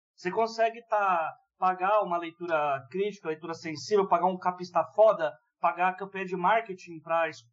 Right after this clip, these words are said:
estourar seu livro pelas redes sociais, ah, fazer de tudo. E é mais fácil. Você, tanto você vê, tipo, você vai num evento de literatura, você vê um monte de gente de outros estados. Só que você não vê um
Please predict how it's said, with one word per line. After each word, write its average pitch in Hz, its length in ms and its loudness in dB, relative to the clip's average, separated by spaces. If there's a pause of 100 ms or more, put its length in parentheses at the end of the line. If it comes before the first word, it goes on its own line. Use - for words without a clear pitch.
(140)
estourar 180 380 -2
seu 180 140 -12
livro 180 180 -8
pelas 165 200 -6
redes 165 180 -12
sociais, 160 640 0 (360)
ah, 160 340 4 (160)
fazer 180 220 2
de - 100 -6
tudo. 254 240 -10
E 220 100 0
é 247 80 6
mais 254 300 0 (160)
fácil. 202 600 -2 (460)
Você, 185 340 -4
tanto 262 180 -6
você 330 200 -2
vê, 285 220 -2 (460)
tipo, 254 360 -4
você - 180 2
vai 247 140 4
num 285 80 0
evento 226 220 2
de 196 140 -8
literatura, 202 380 0
você 370 140 -2
vê 381 100 2
um 320 120 2
monte 440 140 2
de 403 60 -2
gente 339 100 -2
de 220 60 2
outros 160 200 -4
estados. - 460 -10 (500)
Só 135 80 -12
que 135 80 -14
você 180 80 -6
não 175 80 -2
vê 175 100 0
um 294 140 0